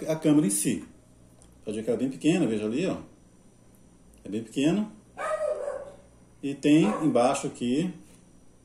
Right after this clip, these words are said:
você tem aqui um, um microfonezinho nela também, ok?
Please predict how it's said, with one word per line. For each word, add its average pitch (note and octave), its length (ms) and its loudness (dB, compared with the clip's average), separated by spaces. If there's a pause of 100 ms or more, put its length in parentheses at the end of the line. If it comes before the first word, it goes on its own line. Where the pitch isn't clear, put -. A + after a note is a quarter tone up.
(840)
você C3 120 -8
tem B2+ 240 -4
aqui B2 260 -2
um, D3+ 260 2 (180)
um C3+ 60 -2
microfonezinho D3 800 0
nela C#3+ 220 4
também, - 240 -2 (520)
ok? D3 460 -4